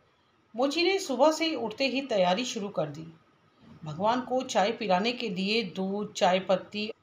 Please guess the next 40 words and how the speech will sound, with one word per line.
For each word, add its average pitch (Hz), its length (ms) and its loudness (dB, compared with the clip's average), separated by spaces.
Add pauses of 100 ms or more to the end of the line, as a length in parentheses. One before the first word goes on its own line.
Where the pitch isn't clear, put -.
(220)
और 302 120 6
नाश्ते 262 380 4
के 311 140 2
लिए 320 160 2
मिठाई 240 420 0
ले 220 160 0
आया। 151 300 2 (440)
दुकान 214 320 -2
को 233 180 -4
साफ 233 380 6
सुथरा 208 260 2
कर 202 240 2
वह 190 300 -2
भगवान 190 420 -2
का 214 160 4
बेसब्री 190 580 0
से 247 160 -4
इंतजार 196 600 0
करने 160 320 -2
लगा। - 340 -10 (840)
उस 285 180 -2
दिन 359 140 0
सुबह 254 360 2
से 302 140 -2
ही 285 160 0
बारिश 247 400 2
हो 214 100 -4
रही 180 200 -2
थी। 156 320 -12 (720)
थोड़ी 226 180 0
देर 226 220 0
में 233 120 -2
उसने 233 220 -4
देखा 175 480 -2
कि 220 380 -6
एक 233 100 -4
सफाई 202 340 -2
करने 190 320 -2
वाली 185 260 -2
महिला 175 440 -4